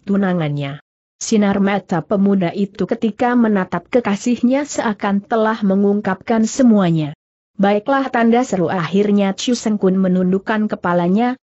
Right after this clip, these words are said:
lalu duduk di atas pasir seperti yang diperintahkan oleh Pek Iliongong. "Lo Chiam Pua, silahkan berbicara,"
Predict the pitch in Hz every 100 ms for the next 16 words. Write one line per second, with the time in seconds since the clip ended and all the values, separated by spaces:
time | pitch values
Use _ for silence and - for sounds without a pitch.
0 | _ - 208 208 214 226 220 240 285 220
1 | 196 170 170 165 - 233 247 269 269 -
2 | 240 214 208 240 233 208 196 190 190 196
3 | 143 - 175 175 - 202 196 170 - 147
4 | 220 214 220 214 190 196 151 127 131 _
5 | _ _ _ 180 208 208 226 202 175 185
6 | - 175 165 170 - - - 214 202 190
7 | - 196 196 180 151 165 - 147 139 131